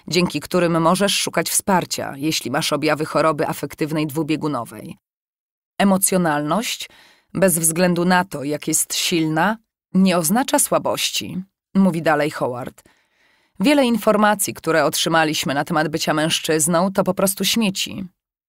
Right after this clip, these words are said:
Nie ma właściwego sposobu na bycie mężczyzną.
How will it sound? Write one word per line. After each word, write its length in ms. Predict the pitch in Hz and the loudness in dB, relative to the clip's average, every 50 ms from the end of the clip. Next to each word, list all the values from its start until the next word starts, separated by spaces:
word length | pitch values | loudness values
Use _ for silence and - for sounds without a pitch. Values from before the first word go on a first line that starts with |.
| _ - | _ 0
Nie 160 | 196 262 320 | 2 4 4
ma 240 | 311 226 175 160 160 - - - - - _ _ | 4 4 2 0 -2 -4 -10 -20 -20 -20 _ _
właściwego 840 | - 156 175 185 190 180 - - - - - 180 - 202 220 190 269 | -4 0 2 4 4 4 2 -2 -2 -2 -2 0 2 0 2 2 0
sposobu 580 | 262 - - - 175 175 - - 190 185 180 202 | 0 0 0 0 0 2 2 2 0 0 2 2
na 160 | 196 180 160 | 2 2 2
bycie 280 | 147 170 185 - - 170 | 0 0 0 0 0 0
mężczyzną. 840 | 170 160 165 160 - - - 156 135 123 - - - - - - | 0 0 0 -2 -2 -4 -4 -4 -4 -6 -6 -8 -10 -12 -14 -16